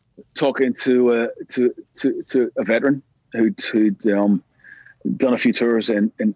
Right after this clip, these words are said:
Iraq, uh, and having a conversation with him. Um, I met him, came to one, came to a Black Star Riders show and, and, and was just talking to him. And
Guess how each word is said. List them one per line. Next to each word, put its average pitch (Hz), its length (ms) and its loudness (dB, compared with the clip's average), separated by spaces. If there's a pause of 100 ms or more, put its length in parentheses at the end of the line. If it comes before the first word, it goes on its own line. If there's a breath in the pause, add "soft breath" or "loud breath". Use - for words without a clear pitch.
Iraq, 107 420 -2 (380)
uh, 98 340 0
and 110 100 -2
having 117 180 0
a 113 60 0
conversation 117 640 0
with 110 120 -2
him. 120 320 0 (140)
Um, 98 400 0 (720)
I 113 60 0
met 120 200 2
him, 127 160 0 (100)
came 135 180 0
to 127 40 2
one, 127 260 0
came 143 180 0
to 131 60 2
a - 20 2
Black 127 180 0
Star 117 140 0
Riders 139 260 2
show 104 320 2
and, 104 140 -2
and, 110 260 -2
and 117 140 0
was 104 100 -2
just 120 140 -10
talking 139 320 2
to 104 240 0
him. 104 160 0
And 110 180 0